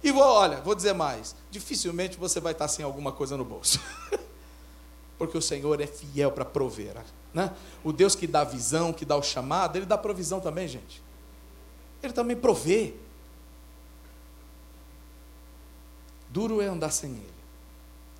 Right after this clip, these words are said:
Duro é fazer as coisas do jeito da gente. Isso é que é difícil. Portanto,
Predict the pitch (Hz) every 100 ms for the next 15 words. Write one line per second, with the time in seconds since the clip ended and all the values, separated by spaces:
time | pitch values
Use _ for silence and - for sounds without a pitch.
0 | - - - - - - - - - 107
1 | 143 156 143 131 151 143 - 147 143 135
2 | 127 139 - 131 113 - - - 135 151
3 | - - 147 - 156 - - - - -
4 | - - - - - - - - - -
5 | - - - - - - - 151 156 190
6 | 190